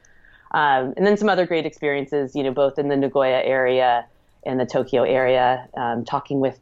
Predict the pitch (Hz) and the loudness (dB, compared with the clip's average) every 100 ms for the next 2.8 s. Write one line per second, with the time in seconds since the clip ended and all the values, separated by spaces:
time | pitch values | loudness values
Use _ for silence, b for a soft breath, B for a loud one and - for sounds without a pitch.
0 | _ _ 139 131 123 120 117 - _ _ | _ _ -2 0 0 -4 -12 -20 _ _
1 | - - - - - 135 131 - 147 180 | -20 -20 -18 -8 0 0 0 0 4 4
2 | 180 156 143 135 127 175 165 165 | 4 4 2 0 -2 -2 -2 -2